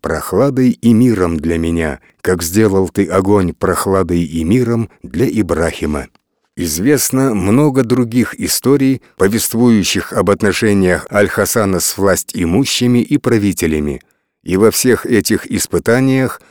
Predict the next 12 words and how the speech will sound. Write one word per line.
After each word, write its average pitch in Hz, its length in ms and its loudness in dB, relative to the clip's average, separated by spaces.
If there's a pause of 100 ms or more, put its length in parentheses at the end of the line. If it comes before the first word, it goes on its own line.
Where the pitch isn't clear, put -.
Аллах 113 540 2
укреплял 123 760 2
и 90 160 2
оберегал 90 640 2
его, 131 400 2 (220)
наделяя 127 580 4
его 95 300 4
величием 120 720 2
в 78 120 -8
глазах 87 520 0
облечённых 101 840 0
властью. 78 680 -2